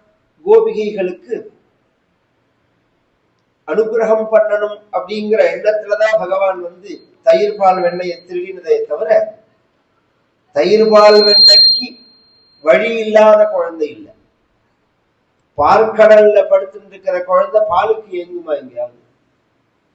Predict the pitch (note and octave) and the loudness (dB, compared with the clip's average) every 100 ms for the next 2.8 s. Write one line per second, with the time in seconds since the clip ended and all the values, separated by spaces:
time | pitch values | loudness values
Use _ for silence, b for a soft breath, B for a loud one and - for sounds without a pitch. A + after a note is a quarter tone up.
0 | _ _ _ _ _ _ _ _ _ _ | _ _ _ _ _ _ _ _ _ _
1 | _ _ _ _ _ - - F#3+ F#3+ F3+ | _ _ _ _ _ -12 -12 -12 -10 -8
2 | F#3+ A3+ - - D3+ - A#2 - | -4 -4 -4 -4 -4 -6 -12 -12